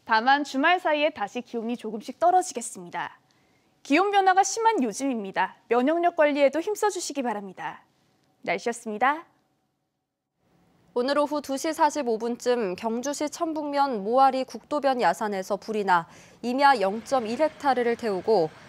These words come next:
Speaker 2: 한 시간 삼십 여분 만에 진화됐습니다.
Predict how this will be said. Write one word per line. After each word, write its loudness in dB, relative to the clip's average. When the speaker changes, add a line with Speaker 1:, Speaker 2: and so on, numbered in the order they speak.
Speaker 2:
한 0
시간 2
삼십 -4
여분 0
만에 2
진화됐습니다. -2